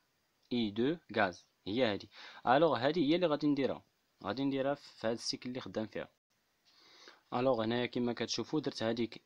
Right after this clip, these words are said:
اي دو غاز، درتها ودرت ليها السهم لهادي اي غاز. يعني كيما كتلاحظوا ان لا ديسوسياسيون كتكون عندي دائما كنحافظ على نفس الحاله، ولكن هنايا كنشوفوا بالنسبه لهاد ديسوسياسيون كاين عندي اي دو. بالنسبه لاي دو،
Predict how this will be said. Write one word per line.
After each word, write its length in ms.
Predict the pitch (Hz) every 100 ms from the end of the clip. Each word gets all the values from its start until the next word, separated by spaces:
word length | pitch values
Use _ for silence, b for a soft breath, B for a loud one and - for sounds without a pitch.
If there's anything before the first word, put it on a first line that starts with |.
| -
اي 100 | 110
دو 180 | 110 101
غاز، 260 | 120 156 - - _ B B B
درتها 320 | 110 110 110
ودرت 360 | 131 131 123 -
ليها 160 | 113 110
السهم 400 | - 110 98 98
لهادي 420 | 92 98 117 - 117
اي 100 | 104
غاز. 240 | 117 160 - b b -
يعني 320 | 92 117 120
كيما 260 | - 120 117
كتلاحظوا 520 | 123 120 - 117 -
ان 140 | 120
لا 140 | 117 113
ديسوسياسيون 640 | 110 113 117 117 - 113
كتكون 320 | - 104 -
عندي 240 | 104 107 107
دائما 440 | 139 131 123 113
كنحافظ 460 | 98 110 - 113 -
على 160 | 92
نفس 200 | 120 151
الحاله، 380 | 127 104 107 156 - _ B B B B B
ولكن 440 | 120 120 127 - 156
هنايا 280 | 127 139
كنشوفوا 520 | 151 156 147 139 - - _ -
بالنسبه 400 | 110 117 117 117
لهاد 240 | 117 117
ديسوسياسيون 720 | 117 107 123 123 120 185 156 -
كاين 220 | - 135 123
عندي 280 | 120 131 -
اي 100 | 135
دو. 140 | 110 95 B B
بالنسبه 300 | 123 127 120
لاي 240 | 131 160 143
دو، 200 | 208